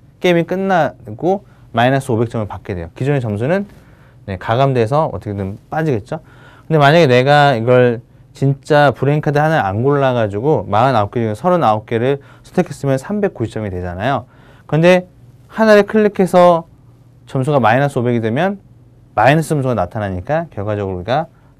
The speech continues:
전체 획득 점수가 마이너스가 되는 상황들이 발생하겠죠. 자, 이런 것들은 뭐냐면은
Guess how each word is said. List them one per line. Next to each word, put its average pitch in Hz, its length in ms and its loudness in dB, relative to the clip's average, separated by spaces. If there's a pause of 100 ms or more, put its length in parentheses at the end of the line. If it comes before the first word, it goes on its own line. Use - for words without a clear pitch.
(160)
전체 117 280 -2
획득 139 140 -2
점수가 123 280 -2
마이너스가 110 500 -2
되는 95 200 -8
상황들이 107 300 -8
발생하겠죠. 95 720 -12 (480)
자, - 120 -6
이런 135 140 0
것들은 143 220 -2
뭐냐면은 113 540 -2